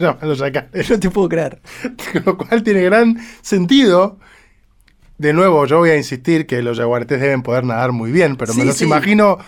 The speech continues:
Speaker 1: moviéndose mejor por, por la selva. Em, ¿cómo se llama la selección, eh, femenina de ajedrez?
Speaker 2: No tengo ni idea.
Speaker 1: Damas Olímpicas.
Speaker 2: ¡Fantástico!
Speaker 1: Fantástico
Speaker 2: ¿Pero
Speaker 1: nombre.
Speaker 2: por qué?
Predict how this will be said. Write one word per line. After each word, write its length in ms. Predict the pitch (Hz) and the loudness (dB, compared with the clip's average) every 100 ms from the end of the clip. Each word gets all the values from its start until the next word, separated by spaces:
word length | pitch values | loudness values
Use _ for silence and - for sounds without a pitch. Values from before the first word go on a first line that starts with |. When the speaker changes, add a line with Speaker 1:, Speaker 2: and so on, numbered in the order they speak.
| - | -12
Speaker 1:
moviéndose 580 | 143 139 165 180 139 151 | -2 2 2 2 0 0
mejor 340 | 135 127 165 139 | -2 0 0 0
por, 320 | 135 120 117 | -2 -2 -6
por 160 | 123 | -6
la 120 | 117 110 | -6 -4
selva. 420 | 196 156 147 160 - - _ _ | -2 0 0 -4 -12 -20 _ _
Em, 640 | 143 143 143 139 127 123 123 - _ _ _ | -2 2 2 0 -2 -6 -10 -20 _ _ _
¿cómo 180 | - 285 | 0 2
se 60 | 226 | 2
llama 180 | 247 247 | 2 2
la 100 | 202 | 2
selección, 480 | 185 175 214 214 170 | 0 0 2 2 0
eh, 220 | 165 156 | 0 0
femenina 680 | - 165 165 190 190 170 143 | 0 -2 0 2 2 2 0
de 260 | 139 147 147 | -2 -2 -2
ajedrez? 600 | 143 - 147 117 - - _ _ _ _ _ _ _ _ _ _ _ _ _ _ _ _ _ | -4 0 -2 -2 -8 -20 _ _ _ _ _ _ _ _ _ _ _ _ _ _ _ _ _
Speaker 2:
No 60 | - | -14
tengo 180 | 110 101 | -12 -10
ni 80 | 147 | -8
idea. 240 | 139 95 | -10 -8
Speaker 1:
Damas 400 | 147 160 160 135 | -2 0 2 0
Olímpicas. 580 | 131 120 107 104 92 - _ _ _ _ _ _ | -2 -4 -6 -10 -14 -18 _ _ _ _ _ _
Speaker 2:
¡Fantástico! 720 | 269 262 427 508 - 226 - | -2 0 2 0 -2 -6 -2
Speaker 1:
Fantástico 280 | 156 - 240 | -2 0 0
Speaker 2:
¿Pero 160 | 247 262 | 2 0
Speaker 1:
nombre. 140 | - 269 | 4 2
Speaker 2:
por 200 | 262 - | 2 0
qué? 540 | 415 480 370 185 | 2 2 2 0